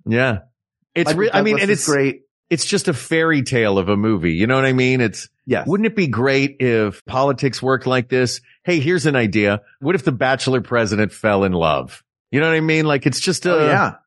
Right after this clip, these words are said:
Speaker 1: it's just such a sweet, wonderful,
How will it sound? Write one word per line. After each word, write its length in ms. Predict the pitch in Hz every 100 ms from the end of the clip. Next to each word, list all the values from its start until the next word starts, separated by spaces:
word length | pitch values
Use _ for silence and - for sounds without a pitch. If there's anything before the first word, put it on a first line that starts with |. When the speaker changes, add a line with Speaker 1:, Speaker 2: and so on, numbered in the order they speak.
| _ _
Speaker 1:
it's 180 | 180 -
just 160 | 220 -
such 200 | 226 220
a 100 | 202
sweet, 600 | - - 165 190 202 165
wonderful, 1040 | 135 156 175 175 151 - 165 156 147 135